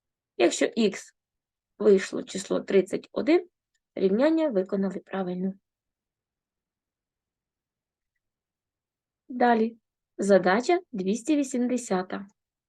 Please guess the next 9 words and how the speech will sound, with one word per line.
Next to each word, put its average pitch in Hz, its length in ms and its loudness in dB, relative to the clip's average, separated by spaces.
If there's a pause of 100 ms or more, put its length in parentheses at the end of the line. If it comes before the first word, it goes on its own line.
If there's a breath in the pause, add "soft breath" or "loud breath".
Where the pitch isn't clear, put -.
(1200 soft breath)
Читаємо 294 520 2
уважно 196 640 -2
умову 190 360 -4
задачі. 196 500 -4 (1000)
Відстань 190 680 -2 (120)
між 202 180 4
жабкою 208 560 -2
і - 200 -8
зайчиком 247 680 -2